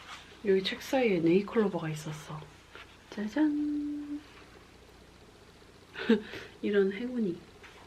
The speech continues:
제가 진짜 좋아하는 부분이 있었는데 얼마 전에 인스타그램에도 올린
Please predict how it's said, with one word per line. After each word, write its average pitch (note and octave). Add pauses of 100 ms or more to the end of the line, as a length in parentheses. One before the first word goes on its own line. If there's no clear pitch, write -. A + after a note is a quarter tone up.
제가 G3+
진짜 A3
좋아하는 G#3
부분이 G3
있었는데 F3+
얼마 F#3
전에 F#3+
인스타그램에도 F#3+
올린 F3